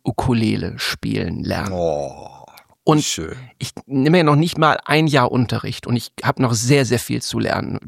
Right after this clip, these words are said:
Speaker 1: Das, äh, würde mein Lehrer euch auch bestätigen, dass ich noch sehr, sehr viel zu lernen habe. Aber ich find's großartig, dass man offenbar die Fortschritte schon sieht, die ich mache. Und ich hätte nie gedacht, dass ich dieses, äh, Instrument mal auch nur ansatzweise beherrschen würde. Und das,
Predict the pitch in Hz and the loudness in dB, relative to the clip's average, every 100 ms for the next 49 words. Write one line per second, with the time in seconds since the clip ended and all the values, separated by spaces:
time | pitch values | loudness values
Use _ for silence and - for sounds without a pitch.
0 | 135 107 - - 113 117 156 110 127 123 | -2 -2 -2 -6 -6 -6 -8 2 4 4
1 | 120 117 117 117 120 120 120 113 - 120 | 4 4 4 4 4 4 2 0 0 -2
2 | - 131 - - - 113 - 117 110 104 | 2 0 0 -6 -4 -4 -6 -6 -6 -4
3 | 110 110 107 110 - 113 - 110 - 110 | -2 -2 -2 -2 -6 -8 -8 -8 -6 -8
4 | 117 123 - - _ _ _ _ _ _ | -6 -8 -8 -10 _ _ _ _ _ _
5 | 160 110 131 - 139 - - 175 175 - | -2 -2 -2 -2 -2 -2 2 2 2 0
6 | 117 120 160 - - _ _ _ - - | -2 0 -2 -4 -12 _ _ _ -8 -4
7 | 123 143 - 131 135 120 120 - 131 - | 2 2 4 2 2 2 0 2 2 2
8 | - - - - 101 80 - - - - | -4 -4 -6 -4 -6 -6 -10 -12 -10 -6
9 | 104 - - _ _ _ - - - 131 | -6 -6 -14 _ _ _ -4 -2 2 4
10 | 139 131 123 - - 110 120 151 127 - | 4 4 2 2 -2 -4 -4 -6 -8 -8
11 | - _ _ _ _ - 131 127 - 120 | -12 _ _ _ _ -4 0 0 2 2
12 | 117 123 107 101 - 131 123 135 143 120 | 4 2 2 0 0 2 4 4 2 0
13 | - 120 113 113 95 104 107 117 104 107 | -2 -4 -2 -4 -4 -2 -2 -4 -2 -4
14 | - 104 - 160 - - | -4 -6 -6 -6 -6 -8